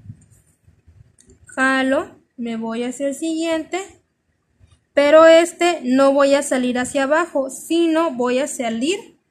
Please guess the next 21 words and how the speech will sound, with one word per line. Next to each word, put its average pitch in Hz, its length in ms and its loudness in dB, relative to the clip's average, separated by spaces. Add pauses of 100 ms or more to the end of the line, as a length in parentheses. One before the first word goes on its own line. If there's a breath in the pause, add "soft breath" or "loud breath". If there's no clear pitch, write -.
(360 soft breath)
hacia 240 320 -4
arriba. 202 460 -10 (1500)
En 254 180 0
vez 254 160 0
de 320 80 -4
salir 285 300 0
hacia 302 200 0
abajo 294 300 0
como 247 320 -4
con 240 160 -6
todos 262 180 -2
los 302 160 0
demás, 302 440 0
este 262 340 -4
lo 277 100 0
voy 233 140 -6
a 233 100 -4
sacar 277 600 -4 (1200)
más 247 360 -2
o 277 80 -2
menos 269 800 -2